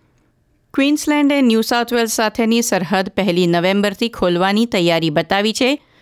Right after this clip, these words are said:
પરંતુ અઠ્યાવીસ દિવસ સુધી કોઈ સામુદાયિક સંક્રમણ ન નોંધાય તો જ તેના પર અમલ કરવામાં આવશે. યોજના અંતર્ગત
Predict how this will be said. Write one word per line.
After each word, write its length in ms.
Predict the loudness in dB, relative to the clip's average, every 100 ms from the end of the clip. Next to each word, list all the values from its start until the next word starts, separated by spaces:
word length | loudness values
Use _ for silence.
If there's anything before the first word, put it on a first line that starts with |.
| _ -4
પરંતુ 320 | 0 0 0 -2
અઠ્યાવીસ 520 | -2 -2 -2 0 -2
દિવસ 280 | -2 -2 -2
સુધી 260 | -2 -2 -2
કોઈ 240 | 0 0
સામુદાયિક 580 | 0 0 0 0 0 -2
સંક્રમણ 540 | -2 -2 0 0 0
ન 280 | 2 2 2
નોંધાય 500 | 2 2 2 0 -2 -8 _ -2
તો 160 | 0
જ 140 | -2 -2
તેના 240 | 0 0
પર 180 | 0 -4
અમલ 320 | -2 0 0
કરવામાં 520 | 0 0 0 2 0
આવશે. 480 | 0 -2 0 0 0 -6 _ _ _ _ -2
યોજના 440 | 0 2 0 0
અંતર્ગત 540 | 0 0 -2 0 -4